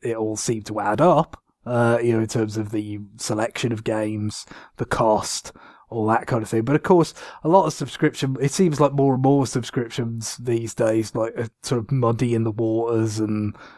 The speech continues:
like, bundling a bunch of different things in, you know, like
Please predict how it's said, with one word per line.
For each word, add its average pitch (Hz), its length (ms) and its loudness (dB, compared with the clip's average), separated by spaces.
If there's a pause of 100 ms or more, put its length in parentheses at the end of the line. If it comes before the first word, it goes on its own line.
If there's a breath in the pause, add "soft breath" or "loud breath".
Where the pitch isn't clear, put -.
(160 loud breath)
like, 110 280 -2
bundling 113 600 4
a 107 60 0
bunch 113 320 -2
of 123 80 0
different 117 340 -4
things 110 360 0
in, 107 400 0
you 117 120 0
know, 113 240 2
like 110 460 0